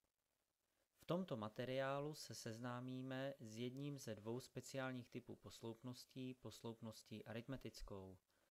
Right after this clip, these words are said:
K pochopení aritmetické posloupnosti použijeme následující příklad. Vypište prvních deset členů posloupnosti určených vzorcem pro n-tý člen a sestrojte jejich graf. Za A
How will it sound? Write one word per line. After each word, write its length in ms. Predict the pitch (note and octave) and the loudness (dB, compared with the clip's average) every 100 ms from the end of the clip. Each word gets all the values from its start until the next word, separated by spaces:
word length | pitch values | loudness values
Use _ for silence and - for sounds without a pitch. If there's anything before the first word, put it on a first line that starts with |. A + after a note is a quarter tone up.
| _ - | _ -18
K 60 | - | 2
pochopení 600 | C#3 - F3+ F3 F3 F#3 | 4 4 6 6 6 4
aritmetické 680 | C3+ D3 D3+ D3+ - - | 2 2 -2 -4 -2 0
posloupnosti 760 | - G#2+ - A#2 A2+ B2+ - C#3 | 0 -4 -2 -4 -2 -4 -4 -6
použijeme 720 | - A2 A2 A2 A#2 A2+ A2+ | -2 -2 -2 -4 -2 -2 -2
následující 720 | G#2 G2+ - G#2 G2+ G2 - G2+ | -2 -4 -6 -8 -6 -6 -8 -8
příklad. 640 | - G#2 - G#2 F#2 - - _ _ _ - _ _ _ _ _ _ _ | -6 -6 -2 -2 -2 -10 -20 _ _ _ -20 _ _ _ _ _ _ _
Vypište 520 | A#2+ B2 E3+ - - F3+ | -2 2 0 2 4 6
prvních 440 | - D3 D#3 D3+ | 6 4 4 0
deset 320 | D3 - C3 | 0 -2 -4
členů 320 | - C3+ B2+ | -2 0 0
posloupnosti 840 | G2+ G#2+ - A#2+ A2+ C3 - C#3+ C3 | -2 -6 -2 -2 0 -4 -2 -4 -4
určených 500 | A#2 - B2 G#2 F#2+ | -4 -4 -2 -2 -2
vzorcem 460 | G#2+ G#2 - B2+ | -4 -2 -2 -2
pro 160 | B2 A2+ | -2 -2
n-tý 340 | A2 A2 G2+ | -2 -2 -6
člen 420 | - G#2+ A2+ C3 - | -6 0 0 0 -6
a 100 | G#2+ | -8
sestrojte 580 | - A2 - A2+ - G#2+ | -6 -6 -4 -6 -4 -4
jejich 360 | G2+ G2+ G2 - | -2 -4 -6 -4
graf. 280 | G#2 G#2 - - - - - _ - | -2 -2 -6 -20 -20 -20 -20 _ -2
Za 200 | G#2 - | -2 2
A 360 | A#2+ B2+ D3 | 2 4 2